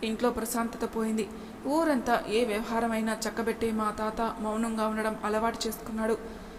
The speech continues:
ఇక ఒకచోట రెండు కుటుంబాలు ఉండి ప్రతిరోజు గొడవలు పడుతుంటే ఉండలేక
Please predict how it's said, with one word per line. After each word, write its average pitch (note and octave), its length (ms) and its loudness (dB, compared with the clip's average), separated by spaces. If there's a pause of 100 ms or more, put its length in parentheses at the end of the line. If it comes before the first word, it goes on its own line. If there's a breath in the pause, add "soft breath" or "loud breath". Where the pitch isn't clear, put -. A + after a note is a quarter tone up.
(500 loud breath)
ఇక A#3 180 2
ఒకచోట A#3 680 2
రెండు A3 260 2
కుటుంబాలు A3 520 2
ఉండి A3 300 2 (360 loud breath)
ప్రతిరోజు C#4+ 520 4
గొడవలు A3+ 400 0
పడుతుంటే A3 720 -2
ఉండలేక A3 580 2